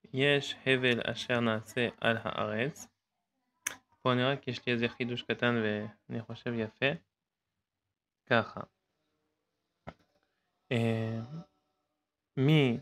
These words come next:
שמאמין באלף, ש-, שזה אמונה, שמאמין באחד, בקדוש ברוך הוא, אז יש לו ביטחון וברכה, שזה בית. אז מי שיש לו ביטחון וברכה, אחר כך הוא יכול לגמול חסד, שזה ג',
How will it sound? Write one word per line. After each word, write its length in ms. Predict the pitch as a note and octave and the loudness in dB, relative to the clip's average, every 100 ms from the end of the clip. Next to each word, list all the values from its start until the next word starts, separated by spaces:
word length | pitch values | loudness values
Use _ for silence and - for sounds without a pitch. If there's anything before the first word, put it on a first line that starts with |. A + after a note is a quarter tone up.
| - _ _ _ - | -8 _ _ _ -8
שמאמין 640 | - B2 A#2 A#2 B2 A#2+ | 0 6 6 6 6 4
באלף, 500 | A2+ G#2+ A2 C3 C3+ _ _ _ _ - | 4 4 4 4 2 _ _ _ _ -16
ש-, 140 | - A#2 - - A2+ | -10 -10 -10 -8 -8
שזה 280 | - A2 A#2+ C3 | -6 -6 -2 0
אמונה, 400 | A#2 A2+ A#2 D#3 - _ - - _ | 0 2 2 0 -4 _ -20 -20 _
שמאמין 500 | - A#2 A#2 B2 B2 | -6 2 4 4 2
באחד, 340 | A#2 A2 C#3 B2+ | 0 2 2 2
בקדוש 320 | A2+ A#2 A2+ | 0 0 -2
ברוך 220 | A2 G#2+ | -4 -6
הוא, 180 | - F3 G3 _ _ _ _ _ _ - | -2 0 -2 _ _ _ _ _ _ 2
אז 220 | C3+ B2+ | 4 4
יש 280 | B2 A#2 - | 2 0 4
לו 280 | C3 D3 E3 - _ - | 6 6 2 -6 _ -4
ביטחון 560 | A#2+ - A2 C#3 C#3+ A#2 | -2 0 2 4 4 4
וברכה, 600 | A#2 G#2 G#2+ G#2+ - G2 - _ _ | 2 4 2 2 2 0 -2 _ _
שזה 280 | - A2 A2+ | -4 0 2
בית. 320 | G#2+ G2+ - _ _ _ _ _ _ _ _ - | 2 -2 -6 _ _ _ _ _ _ _ _ 0
אז 80 | |
מי 120 | B2 C#3+ | 2 2
שיש 280 | - C3 | 2 0
לו 100 | C3 | 0
ביטחון 340 | B2 A#2+ A2+ B2+ | 0 -2 -2 0
וברכה, 520 | A#2 A2 - D3 E3+ | 2 2 6 6 6
אחר 220 | - A#2 A2 | 2 0 0
כך 140 | C#3+ | -2
הוא 80 | C3 | -2
יכול 260 | A#2 A#2+ | 0 2
לגמול 380 | A#2+ A#2 A#2 A#2 | 2 2 4 2
חסד, 340 | A2+ A2+ - A#2+ | 2 -4 0 0
שזה 300 | A#2 G#2+ G#2+ | 0 0 0
ג', 160 | A2+ | 2